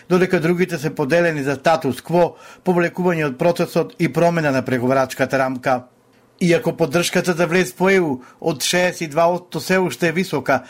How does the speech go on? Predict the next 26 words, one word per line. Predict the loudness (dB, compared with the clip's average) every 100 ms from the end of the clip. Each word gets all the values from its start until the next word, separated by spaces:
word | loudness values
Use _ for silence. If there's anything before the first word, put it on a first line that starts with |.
| -20 -8
кога | 0 0
ќе | 0
се | -4 -4
спореди | 0 2 2 0
со | -4 -6
ситуацијата | -6 -2 0 0 0 0 0
од | -2
пред | -2 -2
десет | -4 -4 -2
години, | 0 0 0 -2 -6 -18 -4
се | 0
забележува | 2 2 0 -2 0 0
надолен | 2 2 2 -2 -2
тренд. | -2 -2 -2 -6 -14 -20 -12
Во | -4 -2 0
две | 0
илјади | -2 -2
четиринаесетата | -4 -6 -2 -2 0 -2 -2 -2 -2
дури | -2 0
осумдесет | 0 0 0 0 -2 -2
проценти | -2 0 -2 -2
биле | -2 0 -2
за | 2 2 0 -4 -20 -6
земјата | 0 0 0 -2
да | -4
стане | -2 0 2 0 -4